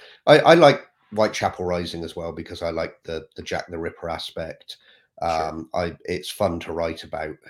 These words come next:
Speaker 1: characters like that simply because it's, it's a new take on something that,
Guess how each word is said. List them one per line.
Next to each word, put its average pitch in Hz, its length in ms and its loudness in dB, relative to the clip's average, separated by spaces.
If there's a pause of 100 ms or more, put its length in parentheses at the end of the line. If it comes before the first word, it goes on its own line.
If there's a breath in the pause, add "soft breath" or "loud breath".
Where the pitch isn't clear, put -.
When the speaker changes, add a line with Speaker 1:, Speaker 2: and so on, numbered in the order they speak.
(180 loud breath)
Speaker 1:
characters 87 580 -6
like 80 220 -10
that 80 220 -8
simply 87 360 -12
because 80 340 -10
it's, 85 280 -10
it's - 280 -10
a 92 40 -4
new 87 260 -6
take 85 360 -6
on 80 160 -6
something 80 600 -8
that, 80 260 -6